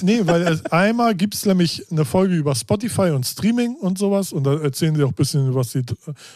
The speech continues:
so, und dass die Ver-, der Verdienst halt be-, bescheiden ist.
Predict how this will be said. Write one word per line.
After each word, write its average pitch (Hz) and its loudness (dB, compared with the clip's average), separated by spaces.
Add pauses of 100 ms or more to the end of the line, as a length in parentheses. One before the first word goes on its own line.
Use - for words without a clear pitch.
(100)
so, 123 -2
und 127 -6
dass - -4
die 127 0
Ver-, 131 0 (140)
der 123 -2
Verdienst 143 -2
halt 180 0 (320)
be-, 156 -2 (300)
bescheiden 175 2
ist. 240 -2